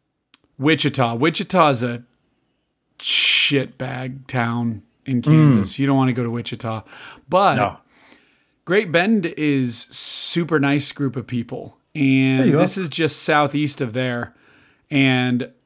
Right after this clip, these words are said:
Speaker 1: over there, like, even closer, like, a little further west, you get to the Colorado border where there's Hays, Kansas. And
Speaker 2: Mm-hmm.
Speaker 1: those people are some of the nicest people I've ever met in my entire life. So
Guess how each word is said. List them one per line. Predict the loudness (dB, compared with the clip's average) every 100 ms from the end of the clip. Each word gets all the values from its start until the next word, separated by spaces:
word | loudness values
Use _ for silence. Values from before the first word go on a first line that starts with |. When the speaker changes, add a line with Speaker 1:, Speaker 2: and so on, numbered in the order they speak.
| -10 -10 -12 -18 _ _ _
Speaker 1:
over | -2 0 2 4
there, | 4 4 4
like, | 2 0 -6 -10
even | -6 -2 0
closer, | 2 2 2 0 0
like, | 2 2
a |
little | 2 0
further | 2 2 4
west, | 4 4 2 -2 -4
you | 0
get | 0 0
to | -2
the | -2 -2
Colorado | 0 4 4 2 0
border | 0 0 2
where | 0 -4 -4
there's | -4 -4 0
Hays, | 0 0 0
Kansas. | 0 0 0 -2 -4 -14 _ _ -20 -20 _ -4
And | 0 2
Speaker 2:
Mm-hmm. |
Speaker 1:
those | 2 0
people | -2 -4 -4
are |
some | -2 -2
of |
the | -2
nicest | -4 -4 -6
people | -4 -4
I've | -4
ever | -2 -2
met | -4 -4
in |
my | -4
entire | -4 -4 -4 -2
life. | -4 -6 -8 -16 -20 -16 -4
So | -2 -2